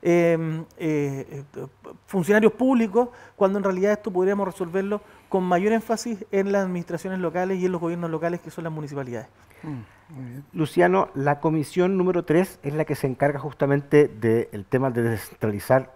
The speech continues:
Speaker 3: nuestro país y de cómo todas las normas nuevas que surjan desde esta <coughs> convención tengan que tener incluido el concepto de descentralización. De las palabras de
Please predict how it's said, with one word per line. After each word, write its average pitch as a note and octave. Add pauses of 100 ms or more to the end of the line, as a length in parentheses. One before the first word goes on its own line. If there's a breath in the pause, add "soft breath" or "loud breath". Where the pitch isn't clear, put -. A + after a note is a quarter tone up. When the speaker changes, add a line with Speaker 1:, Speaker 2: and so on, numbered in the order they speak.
(160)
Speaker 3:
nuestro A#2
país G#2+
y C3+
de A2+
cómo D3+
todas D#3
las B2+
normas C3+
nuevas B2+
que -
surjan A#2+
desde F#2+
esta A2 (140)
<coughs> -
convención G2+ (680 loud breath)
tengan D#3
que D3+
tener C#3
incluido D3 (260)
el A2
concepto B2
de B2+
descentralización. A2 (1000 soft breath)
De D3+
las D3
palabras F3
de D#3